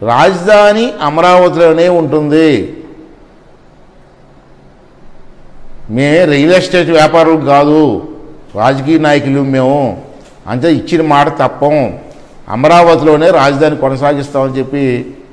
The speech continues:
మీ బొత్స సత్యనారాయణ గారు చెప్పిన మాటలు మర్చిపోయారా? అంతేకాదు ధర్మాన ప్రసాద్ గారు ఎప్పుడు మాట్లాడారండి? పదమూడు పదకొండు రెండు వేల పద్నాలుగులో అతను మాట్లాడిన మాటలు నేను చెప్తున్నాను.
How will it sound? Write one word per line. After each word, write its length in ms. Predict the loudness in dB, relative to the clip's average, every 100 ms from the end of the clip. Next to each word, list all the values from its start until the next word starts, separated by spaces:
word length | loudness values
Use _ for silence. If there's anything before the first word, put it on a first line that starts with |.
| -14
మీ 120 | -10
బొత్స 300 | -4 -4 0
సత్యనారాయణ 600 | -2 0 -6 -6 -4 -2
గారు 120 | -2 -4
చెప్పిన 240 | -6 -6
మాటలు 520 | -6 -6 -6 -6 -6
మర్చిపోయారా? 640 | -6 -10 -8 -4 -4 -4 -8 -18 -20 -20 _ _ _ _ _ -20 -20 -12
అంతేకాదు 640 | -4 -2 2 2 2 -2 -6 -16 -20 -20 -2
ధర్మాన 420 | 0 2 2 0
ప్రసాద్ 380 | 0 0 2 2
గారు 360 | 2 0 -2 -14 -14
ఎప్పుడు 240 | -12 -8 -2
మాట్లాడారండి? 840 | -2 0 0 0 0 0 -2 -4 -12 -20 -20 -20 -20 -6 0
పదమూడు 720 | 2 2 2 2 4 2 0
పదకొండు 540 | -2 0 -2 -2 2 2
రెండు 280 | 2 0
వేల 240 | 2 4 2
పద్నాలుగులో 1000 | 2 -2 -2 0 2 2 2 0 -2 -8 -18 -20 -20 -20 -20 -20 -16
అతను 160 | -8 -2
మాట్లాడిన 440 | -2 0 0 0
మాటలు 300 | -2 -2 -2
నేను 140 | -4 -4
చెప్తున్నాను. 460 | -4 -4 -4 -4